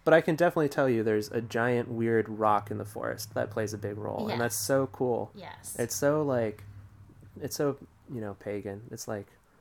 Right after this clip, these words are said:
Speaker 1: it's like a fairy tale. It's cool.
Speaker 2: Yeah.
Speaker 1: Yeah. So, uh, we'll definitely be talking about those,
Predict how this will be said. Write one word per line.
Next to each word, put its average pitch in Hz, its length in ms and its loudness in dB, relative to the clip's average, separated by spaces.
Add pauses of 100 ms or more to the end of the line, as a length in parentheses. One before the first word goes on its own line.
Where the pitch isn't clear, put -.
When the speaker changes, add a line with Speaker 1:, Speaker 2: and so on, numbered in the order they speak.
(180)
Speaker 1:
it's 127 120 -8
like 156 120 0
a 139 40 -8
fairy 135 240 -2
tale. 98 220 -8
It's - 120 -14
cool. 117 260 -8
Speaker 2:
Yeah. 185 260 -10 (340)
Speaker 1:
Yeah. 135 140 -12 (680)
So, 123 320 0 (240)
uh, 104 400 -8
we'll 113 160 -6
definitely 139 400 -2
be 131 80 -2
talking 120 240 -6
about 117 220 -6
those, 110 420 -6